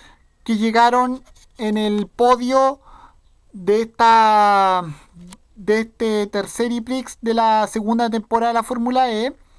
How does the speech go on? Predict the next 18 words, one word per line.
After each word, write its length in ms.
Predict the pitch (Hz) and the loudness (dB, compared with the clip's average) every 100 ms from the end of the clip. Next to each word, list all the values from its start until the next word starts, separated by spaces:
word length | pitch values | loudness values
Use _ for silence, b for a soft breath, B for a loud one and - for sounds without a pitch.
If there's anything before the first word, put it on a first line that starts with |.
| b b b b - | b b b b -8
Y 160 | 190 | -2
el 180 | 208 202 | 0 -2
cuarto 640 | - 262 262 - 269 277 269 | 2 2 2 -2 0 0 -2
que 120 | 233 | -4
se 260 | 240 233 226 | -2 0 2
va 140 | 233 | 0
a 40 | |
celebrar 560 | 226 247 233 220 214 233 | -2 -4 -2 2 0 0
será 600 | - 226 214 226 254 - _ _ _ b b b b b _ _ _ _ _ _ _ 247 | -4 -2 2 4 4 0 _ _ _ b b b b b _ _ _ _ _ _ _ -2
en 400 | 233 247 254 208 | 0 2 0 0
Buenos 380 | 226 220 202 269 | 0 0 0 2
Aires, 480 | 254 202 226 233 | 2 2 0 0
el 220 | 196 208 - | -4 -4 -6
iprix 540 | 233 226 247 240 - | -8 -4 -4 -4 -6
de 100 | 214 | -4
Buenos 340 | 208 214 202 247 | -2 -2 -2 -2
Aires, 420 | 233 254 254 - | 0 -2 -2 -2
en 360 | 240 247 254 | 0 0 -4